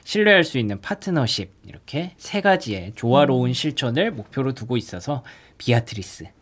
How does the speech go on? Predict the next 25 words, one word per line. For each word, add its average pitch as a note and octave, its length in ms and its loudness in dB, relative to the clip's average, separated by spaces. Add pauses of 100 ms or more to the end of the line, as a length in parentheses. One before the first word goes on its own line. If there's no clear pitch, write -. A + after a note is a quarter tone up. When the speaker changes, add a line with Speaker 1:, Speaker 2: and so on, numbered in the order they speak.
Speaker 1:
이렇게 - 200 -20
세계의 D3 480 -2
길, G#2+ 320 -6 (100)
이렇게 - 300 -12
이름이 G2+ 240 -4
지어졌다고 G2 640 -8
해요. B2 340 -8
Speaker 2:
알겠습니다. G3+ 720 -14 (460)
그럼 D#4 320 0 (220)
주식 B3 320 -4
거래는 B3 420 0
언제부터 C4 540 -2
이루어진 G3+ 320 -4
거예요? G3+ 340 -4 (380)
Speaker 1:
어, C#3 460 4
이천이십 F#3 480 4
년 F#3+ 160 4
십일월 A3+ 480 4
십칠 - 340 -2
일에 B2+ 580 4
나스닥 G#2+ 360 -2
시장에서 A2 480 -2
거래가 A#2+ 360 4
시작됐는데요. A#2 920 -2
Speaker 2:
네. B3 140 -2